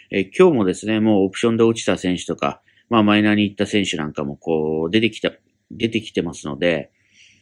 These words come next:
まあ、タイミング的にはね、昨日やっといてよかったなという感じなんですけども、まあ、今日の、えー、まあ、その辺のね、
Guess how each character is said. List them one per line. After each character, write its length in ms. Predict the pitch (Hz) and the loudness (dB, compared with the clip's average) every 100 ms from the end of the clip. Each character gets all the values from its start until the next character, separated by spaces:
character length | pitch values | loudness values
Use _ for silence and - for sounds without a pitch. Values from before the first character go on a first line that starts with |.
| - | -10
ま 80 | 127 | -2
あ、 40 | |
タ 120 | 139 | 2
イ 40 | 139 | 4
ミ 100 | 156 | 4
ン 60 | |
グ 100 | 156 | 4
的 200 | 160 151 | 2 0
に 60 | 156 | 0
は 80 | 107 | 0
ね、 160 | 92 - | -2 -2
昨 120 | 101 | 0
日 60 | 98 | 2
や 80 | |
っ 80 | 90 | 0
と 160 | - 107 | 2 0
い 60 | |
て 80 | 92 | 2
よ 100 | 87 | 0
か 80 | 85 | 0
っ 100 | 82 | -4
た 120 | 82 | -4
な 80 | 78 | -4
と 100 | 80 | -4
い 60 | 78 | -6
う 60 | |
感 220 | 80 87 85 | -4 -6 -4
じ 120 | 92 | -2
な 140 | 95 | -2
ん 60 | 85 | -4
で 60 | |
す 140 | 80 - | -8 -8
け 80 | 80 | -6
ど 100 | 76 | -4
も、 280 | 92 87 - _ _ - | -4 -4 -8 _ _ -2
ま 120 | 110 | -2
あ、 140 | 101 - | -2 2
今 420 | 160 147 117 95 | 4 6 6 4
日 60 | |
の、 220 | 107 123 107 | 2 0 0
え 260 | 101 98 | -2 -2
ー、 60 | 101 | 0
ま 140 | 107 | -2
あ、 20 | |
そ 180 | 92 104 | -2 -2
の 100 | 101 | -2
辺 200 | 101 104 | -2 -2
の 120 | 101 | -2
ね、 220 | 104 147 | 0 -2